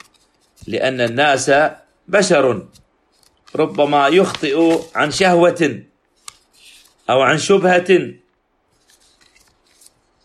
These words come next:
ربما يخطئ عن شهوة أو عن شبهة حيث يشتبه عليه الحق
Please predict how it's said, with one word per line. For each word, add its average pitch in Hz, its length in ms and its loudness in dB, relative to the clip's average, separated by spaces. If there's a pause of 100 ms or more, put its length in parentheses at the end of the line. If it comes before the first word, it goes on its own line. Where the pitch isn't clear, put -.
(180)
ربما 107 360 -2
يخطئ 160 720 0 (1200)
عن 147 120 -4
شهوة 156 680 0 (160)
أو 139 100 0
عن 139 200 0
شبهة 185 640 0 (260)
حيث 143 300 -2
يشتبه 147 640 0
عليه 175 340 2
الحق 175 400 -4